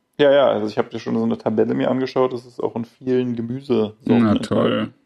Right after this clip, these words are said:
Speaker 1: Es gibt halt so eine Anzahl an Gemüse und Obst, was man wohl angeblich ganz gut verträgt. Dann gibt's noch so tolle Tipps, wie man soll Traubenzucker dazu essen.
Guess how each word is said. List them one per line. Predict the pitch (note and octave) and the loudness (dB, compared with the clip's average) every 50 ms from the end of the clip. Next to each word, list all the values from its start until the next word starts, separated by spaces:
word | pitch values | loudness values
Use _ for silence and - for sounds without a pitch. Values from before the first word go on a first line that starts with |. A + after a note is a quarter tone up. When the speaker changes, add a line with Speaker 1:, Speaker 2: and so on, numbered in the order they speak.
| _ _ _ _ _ _ _ _ _ _ _ _ _ _ _ _ _ _ _ _ _ _ _ _ _ _ _ _ _ _ | _ _ _ _ _ _ _ _ _ _ _ _ _ _ _ _ _ _ _ _ _ _ _ _ _ _ _ _ _ _
Speaker 1:
Es | - - | -4 -2
gibt | - - - - | -2 -2 -2 0
halt | B2+ A#2+ A2 - | 0 0 0 2
so | G#2+ A2 A2 | 2 2 2
eine | A2 A2 A2 A2 A2 A2 G#2+ A2+ - | 4 4 2 2 2 2 2 2 2
Anzahl | A#2+ A2+ A#2 - B2+ A#2+ A#2+ A#2 A#2 | 0 0 0 0 2 2 2 2 2
an | - A2+ A2 A2 G#2 | 2 0 0 0 0
Gemüse | A2 A2 A2 A#2+ B2 B2 A#2+ A2+ | 0 0 0 0 0 0 0 0
und | - A#2 A2 - | 0 -2 -4 -2
Obst, | - A#2+ A#2+ A#2+ - - - - | 0 0 0 -2 -4 -12 -6 -4
was | A#2+ G#2+ - - | -4 -4 0 0
man | A#2 A2+ A2 G#2+ G#2 G#2+ | 2 2 2 0 0 2
wohl | G#2+ A2 A2 G#2+ | 2 4 4 4
angeblich | - - A#2 A2 G#2+ A2+ A2+ A2+ A2+ A2 G#2 - - | 2 2 0 2 2 0 -2 -2 -4 -6 -6 -4 -2
ganz | B2 A2+ G#2+ - - | -2 -2 -2 -6 -8
gut | - C#3+ - - | -10 -10 -4 -2
verträgt. | - - - - - C#3 C3+ C#3 C#3 - _ _ _ _ _ _ _ _ _ _ _ _ _ _ _ _ _ _ _ _ _ _ _ _ _ _ _ _ _ _ _ _ _ _ _ _ _ _ _ _ _ _ _ | -2 -2 -2 -2 -2 -2 -2 -2 -2 -6 _ _ _ _ _ _ _ _ _ _ _ _ _ _ _ _ _ _ _ _ _ _ _ _ _ _ _ _ _ _ _ _ _ _ _ _ _ _ _ _ _ _ _
Dann | A#2 A2 A2+ | 0 0 2
gibt's | G#2+ A#2 A2+ - - | 2 0 -2 -2 -2
noch | C3 A2+ G#2+ | 0 0 0
so | - A#2 A2 | 0 -2 -2
tolle | - - A2+ A2+ A2 | 0 0 0 0 0
Tipps, | - - B2+ A2 - - - | 0 -2 -4 -4 -4 -4 -4
wie | A2+ | 0
man | A2 A2 A2 G#2+ | 2 2 2 2
soll | G2 A2 G#2+ G#2+ | 2 2 0 0
Traubenzucker | - - - A#2+ A#2+ B2+ D3+ D3 - - D3 - D3 B2+ | -2 -2 0 0 0 0 -2 -6 -6 -8 -2 0 2 2
dazu | C3 C3 C3 - - - - | 2 2 0 -2 -4 -6 -6
essen. | C#3+ - - C#3 C#3 C#3+ | -6 -6 -6 -6 -8 -8